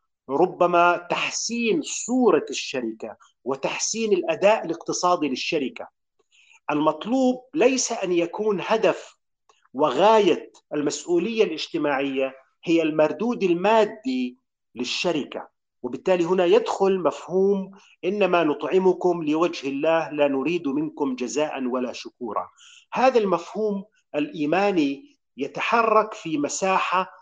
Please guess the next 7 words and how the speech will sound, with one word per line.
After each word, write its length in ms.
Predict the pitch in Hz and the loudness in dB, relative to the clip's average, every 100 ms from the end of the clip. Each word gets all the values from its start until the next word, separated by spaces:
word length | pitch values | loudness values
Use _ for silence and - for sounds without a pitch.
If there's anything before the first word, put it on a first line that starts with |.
| _ _ _ - | _ _ _ -2
تختلف 800 | 226 220 - - 185 180 175 - | 0 0 -4 0 6 6 4 -4
عن 200 | 139 151 | 0 2
المعايير 520 | 156 147 139 143 160 160 | 2 2 4 4 2 0
المادية. 720 | 139 139 131 127 117 101 143 | 2 0 -2 -4 -8 -8 -6
المعايير 400 | 156 165 208 226 | 0 4 4 2
المادية 480 | 190 190 185 214 196 | 4 2 2 0 2
مطلوبة 540 | 180 - 180 131 98 | 2 0 0 0 -2